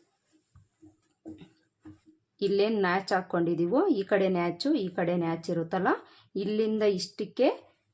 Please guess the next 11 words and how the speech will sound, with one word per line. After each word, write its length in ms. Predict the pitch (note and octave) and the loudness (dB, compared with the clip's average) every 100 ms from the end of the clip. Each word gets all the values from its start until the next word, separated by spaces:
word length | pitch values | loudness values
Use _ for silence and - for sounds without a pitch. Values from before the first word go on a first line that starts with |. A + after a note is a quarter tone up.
| _ _ - - - A3+ | _ _ -20 -12 -6 -6
ಈ 20 | A#3 G#3 | -2 2
ಕಾಲರನ್ನ 540 | F#3 F#3+ F#3 F3 F#3 E4 - _ _ _ - | 4 4 2 2 0 -2 -4 _ _ _ -6
ಈ 20 | G3 - | -6 0
ಕೂಳೆನ 380 | G#3 G#3 G#3 G3 F#3 | 2 4 2 0 0
ಒಳಗಡೆ 380 | F3 F3 F#3 F#3 F3+ | 0 0 0 0 0
ಇಟ್ಕೊಂಡು 420 | F3+ - E3+ E3 E3 G3 | -4 -4 -2 -2 0 0
ಕಾಲರ್ 380 | F3+ F#3+ G3 F#3 | 2 2 0 0
ಇದ್ರ 160 | F3+ E3+ E3+ | 0 -2 0
ಮೇಲೆ 240 | E3+ F3+ F3 F3 | 0 0 0 -2
ತಗೊಂಡು 380 | D#3+ E3 E3 B3 F#4+ - - | -4 -4 -2 -2 -2 -10 -10
ಸ್ಟಿಚ್ 300 | - F#3+ | -6 -6